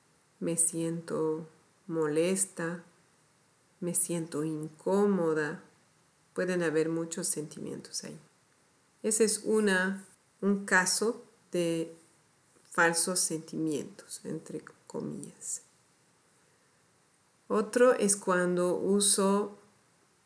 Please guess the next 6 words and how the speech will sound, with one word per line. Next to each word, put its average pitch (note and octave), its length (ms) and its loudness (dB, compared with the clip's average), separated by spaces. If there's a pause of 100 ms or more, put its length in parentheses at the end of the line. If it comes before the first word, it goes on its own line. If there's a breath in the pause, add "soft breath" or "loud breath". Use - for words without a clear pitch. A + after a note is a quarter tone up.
la E3+ 260 -2
frase F#3 640 0
"siento G3+ 720 0
que". D#3+ 320 0 (1120)
Esa F#3 360 0
construcción, E3 1000 -2